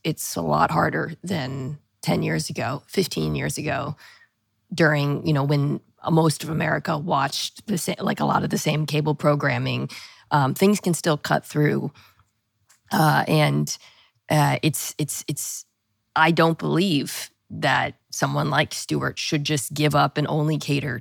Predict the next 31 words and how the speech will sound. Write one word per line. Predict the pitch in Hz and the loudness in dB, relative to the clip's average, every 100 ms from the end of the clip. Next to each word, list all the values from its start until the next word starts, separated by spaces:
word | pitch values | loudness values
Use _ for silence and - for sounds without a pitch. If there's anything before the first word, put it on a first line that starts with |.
| - | -8
to, | 151 135 131 143 - - _ _ _ | -8 -6 -4 -6 -10 -20 _ _ _
you | 160 | 2
know, | 143 147 - | 2 2 0
the | 165 | 2
<laughs> | |
resistance | 214 139 - - 165 143 - | 4 4 2 0 0 -2 -4
or | 151 | 0
whatever, | 147 175 160 151 143 320 311 - | 2 2 0 -4 -4 -2 -2 0
because | 170 165 156 156 156 - - - - | 0 2 2 2 0 -4 -10 -18 -6
what's | 147 156 - | 0 0 0
the | 151 | 0
point | 180 - - - | 0 -2 -4 -4
of | 143 | 0
trying | 151 151 156 | 2 2 -2
to | - | -4
talk | 117 - | -6 -6
to | - - | -6 -4
everyone? | 143 131 - 147 - - - | -4 -4 -6 -8 -10 -16 -6
I | 151 | 0
just | 156 160 160 | 2 2 0
thi-, | - | 0
my | 160 151 | 2 4
point | 175 131 | 2 0
was | 147 | 0
rather | 151 143 147 | 0 0 -2
just | 160 156 | -4 -2
that | 151 143 | 0 0
it's | 151 175 | 2 2
a | |
lot | 147 147 | 4 4
harder | - - - - | 2 -4 -6 -12